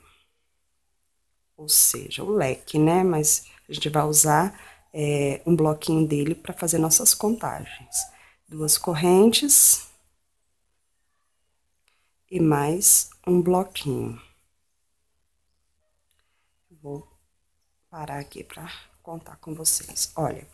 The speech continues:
a gente fez um, dois, três, quatro, cinco, seis, sete, oito, nove, dez com esse.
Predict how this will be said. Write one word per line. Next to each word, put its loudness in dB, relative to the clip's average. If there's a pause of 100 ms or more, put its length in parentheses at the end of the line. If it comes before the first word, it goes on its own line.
a -18
gente 0
fez 2 (1900)
um, 2
dois, 0
três, 2
quatro, -10
cinco, 2
seis, 2
sete, 0
oito, -4
nove, -2 (600)
dez 2
com 0
esse. 2